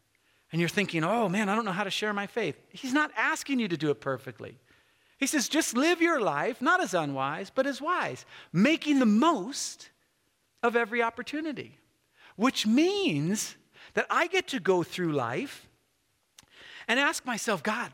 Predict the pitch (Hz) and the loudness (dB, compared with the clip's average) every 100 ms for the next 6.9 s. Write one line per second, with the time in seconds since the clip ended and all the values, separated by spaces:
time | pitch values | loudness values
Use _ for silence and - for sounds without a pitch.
0 | - 165 202 - 185 175 170 160 165 185 | -14 -10 -8 -6 -6 -6 -6 -6 -6 -8
1 | 143 - 139 139 - 240 117 - - _ | -8 -10 -12 -12 -10 -8 -10 -16 -20 _
2 | _ _ _ _ _ _ - 165 175 185 | _ _ _ _ _ _ -12 -8 -6 -6
3 | 180 185 170 156 190 196 247 156 123 - | -6 -4 -4 -2 0 0 0 -4 -8 -12
4 | - 117 101 98 _ _ _ - - 208 | -14 -14 -16 -20 _ _ _ -8 2 2
5 | 185 208 214 202 214 208 214 190 214 214 | 2 2 0 0 -4 -4 -4 0 0 2
6 | 247 - 135 - 123 - 110 - 85 | -2 -4 -6 -8 -12 -12 -12 -16 -20